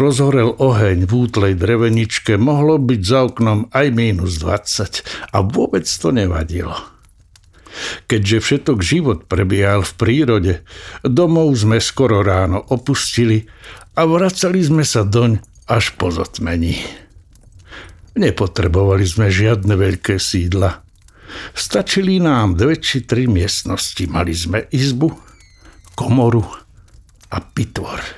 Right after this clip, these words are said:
V pitvore sme mávali veľké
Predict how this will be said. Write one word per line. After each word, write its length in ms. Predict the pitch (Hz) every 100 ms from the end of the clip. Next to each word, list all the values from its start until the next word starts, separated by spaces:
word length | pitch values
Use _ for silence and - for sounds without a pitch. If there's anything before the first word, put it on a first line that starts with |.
| - 1017 - 855 831 1077 1077 1077 - - _ _ _ -
V 80 | -
pitvore 480 | 151 151 175 180 139
sme 240 | 101 104
mávali 560 | 101 104 110 104 104 101 90
veľké 420 | 101 98 -